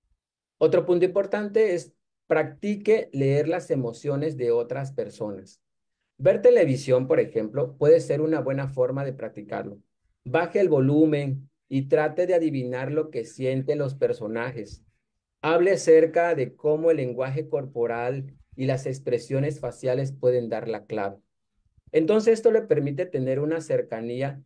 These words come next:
de reconocer la propia emoción de él y de los demás. Hay que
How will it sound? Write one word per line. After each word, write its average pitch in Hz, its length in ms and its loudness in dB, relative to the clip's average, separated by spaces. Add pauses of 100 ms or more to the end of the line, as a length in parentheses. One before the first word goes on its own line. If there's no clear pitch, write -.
(120)
de 131 160 2
reconocer 131 680 0
la 147 200 -4
propia 123 300 -2
emoción 127 680 -2 (140)
de 123 280 6
él 202 180 -4 (200)
y 131 80 -12
de 123 140 2
los 110 180 -2
demás. 101 420 -14 (1080)
Hay 165 140 2
que 214 320 2